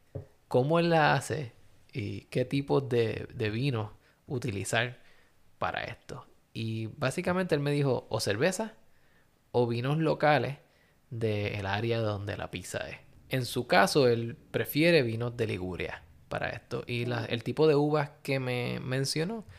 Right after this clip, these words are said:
eran uvas locales, no muy conocidas, que normalmente se utilizan para hacer los blends de vino, para hacer las mezclas. Así que inténtenlo. Buen atún, no, no cualquier atún, un buen atún de lata,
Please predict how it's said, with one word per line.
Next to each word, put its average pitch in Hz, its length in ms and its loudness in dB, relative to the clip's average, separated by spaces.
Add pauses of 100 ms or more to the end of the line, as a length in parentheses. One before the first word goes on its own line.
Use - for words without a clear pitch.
(280)
eran 120 500 0
uvas 113 640 -2
locales, 151 680 2
no 117 180 -2
muy 143 160 -2
conocidas, 156 540 -2
que - 200 -4
normalmente 131 580 -2
se 165 120 -4
utilizan 156 540 -2 (720)
para 120 200 6
hacer 113 200 -2
los 123 220 0
blends 113 500 -6
de 113 140 -6
vino, 107 260 -10
para - 160 -8
hacer 107 160 -8
las 110 160 -8
mezclas. 110 480 -10 (1040)
Así 123 240 -6
que 127 460 2 (120)
inténtenlo. 135 760 2 (840)
Buen 127 340 0
atún, 170 440 -2 (360)
no, 113 440 -6
no - 160 -8
cualquier - 320 -2
atún, - 280 -4
un 131 180 -4
buen 160 260 0
atún 165 340 -2
de 147 120 2
lata, 143 460 2